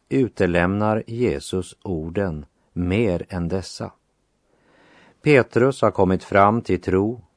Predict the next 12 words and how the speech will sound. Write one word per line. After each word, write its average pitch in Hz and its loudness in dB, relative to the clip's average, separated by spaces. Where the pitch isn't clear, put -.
på 90 2
Jesu 90 0
uppståndelse. 82 -6
Det 110 4
har 120 6
han 120 4
visat, - -4
men 107 2
det 98 0
är 101 0
inte 113 -2
nog. 92 -4